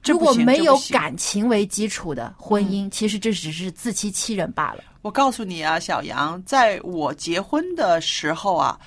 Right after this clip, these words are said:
Speaker 1: 我在当时算是大龄青年咯。因为为什么呢？
Speaker 2: 嗯。
Speaker 1: 你想啊，二十几年前，我差不多三十二岁才结婚，那么当时我的好朋友们都已经结婚了、生小孩了。可是，
Speaker 2: 嗯。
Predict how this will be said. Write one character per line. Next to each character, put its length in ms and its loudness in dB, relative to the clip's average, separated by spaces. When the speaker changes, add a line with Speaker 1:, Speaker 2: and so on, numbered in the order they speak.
Speaker 1:
我 120 0
在 160 2
当 220 4
时 160 -2
算 240 -2
是 200 -6
大 260 2
龄 180 -8
青 260 -10
年 240 -10
咯。 320 -6
因 140 -2
为 80 -2
为 120 2
什 160 -2
么 120 -6
呢？ 200 0
Speaker 2:
嗯。 60 -2
Speaker 1:
你 80 -6
想 220 0
啊， 160 -2
二 180 4
十 160 -8
几 140 -12
年 200 -10
前， 320 -10
我 200 -12
差 180 -8
不 60 -14
多 120 -8
三 220 -6
十 100 -8
二 160 0
岁 160 -10
才 220 -12
结 240 -12
婚， 340 -4
那 140 2
么 520 6
当 160 6
时 420 -2
我 440 -4
的 400 0
好 200 2
朋 180 -4
友 140 2
们 180 -4
都 140 -4
已 80 -10
经 120 -12
结 220 -4
婚 260 -6
了、 220 -4
生 240 -8
小 180 0
孩 360 -6
了。 260 -8
可 140 -14
是， 340 0
Speaker 2:
嗯。 80 -8